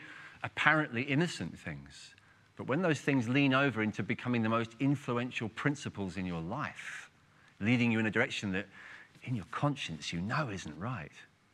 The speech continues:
well, friend, it's become an idol. It's become a golden calf. This is one of the reasons this story is here for us. What is, what is the thing your heart goes back to without you trying? What's the, what's the screensaver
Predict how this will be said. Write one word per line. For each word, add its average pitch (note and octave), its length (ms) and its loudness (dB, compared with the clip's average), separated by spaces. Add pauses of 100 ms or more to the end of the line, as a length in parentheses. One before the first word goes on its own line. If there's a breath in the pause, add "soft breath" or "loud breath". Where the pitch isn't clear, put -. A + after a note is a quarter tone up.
(440)
well, A#2 80 -8
friend, C3+ 300 0
it's G#2+ 100 -4
become - 320 -6
an A2+ 80 -2
idol. D#3 360 -6 (960)
It's - 100 -18
become E3 340 2
a A#2+ 60 4
golden G2 420 2
calf. - 600 -4 (680)
This A#2+ 200 -2
is G2+ 100 0
one B2+ 140 4
of B2+ 60 2
the A#2 100 2
reasons A2 420 0
this - 300 -4 (240 loud breath)
story A2+ 680 0 (460 loud breath)
is A#2 220 0
here B2 400 0
for - 160 -8
us. - 480 -12
What D#3 100 2
is, G#3+ 240 0
what F3 140 0
is A#3+ 100 -2
the F#3 100 -4
thing E3 260 2
your C#3 160 4
heart - 420 0
goes B2 280 2
back - 360 0
to G2 200 0
without G#2 400 2
you G2 140 -2
trying? - 240 -4
What's A3+ 160 2
the, A#3 160 2 (300 loud breath)
what's A#3+ 180 2
the - 180 -2
screensaver A#2 1120 2